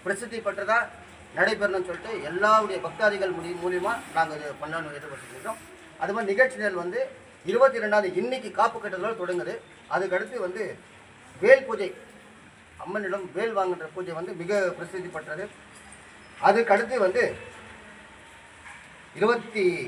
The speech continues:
எட்டாம், இருபத்தி ஏழாம் தேதி ரொம்ப ஒரு திங்கட்கிழமை ரொம்ப சிறப்பான நிகழ்ச்சி.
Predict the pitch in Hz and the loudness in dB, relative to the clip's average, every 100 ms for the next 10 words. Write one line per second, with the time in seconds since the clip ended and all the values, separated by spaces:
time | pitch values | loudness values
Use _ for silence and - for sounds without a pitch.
0 | - - - - - - - - - - | -10 -16 -20 -20 -20 -20 -20 -20 -20 -20
1 | - - 160 226 208 190 214 247 196 202 | -20 -8 2 6 6 4 -2 -2 4 8
2 | 202 180 127 - - - - - - - | 8 4 -2 -10 -16 -20 -20 -20 -18 -8
3 | 185 226 196 180 208 220 196 170 214 - | -2 0 0 0 -2 2 2 4 0 -4
4 | - 160 196 202 180 180 208 214 208 185 | -12 -6 0 2 2 0 2 2 0 0
5 | 180 151 | -2 -6